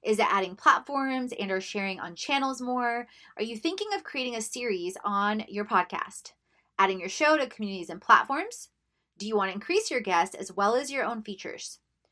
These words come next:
How about align your strategy with alignment to your show? Are you ready to shift your launch plan?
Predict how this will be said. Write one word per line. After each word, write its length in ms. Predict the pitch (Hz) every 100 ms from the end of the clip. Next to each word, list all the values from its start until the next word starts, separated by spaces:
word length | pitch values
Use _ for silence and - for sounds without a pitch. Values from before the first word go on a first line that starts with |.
| _ _
How 120 | -
about 300 | 208 233 190
align 260 | 254 196 196
your 120 | 226
strategy 540 | 233 320 339 320 196 190
with 160 | 190
alignment 600 | - 180 202 262 202 165 -
to 240 | - 247
your 340 | 240 196 214 214
show? 380 | - 170 - - _ _ _ _ _
Are 80 | 202
you 240 | 214 220
ready 420 | 208 208 214 262 311
to 140 | 302
shift 540 | 220 - 214 214 - -
your 160 | 196
launch 360 | 185 180 185 -
plan? 340 | - 156 139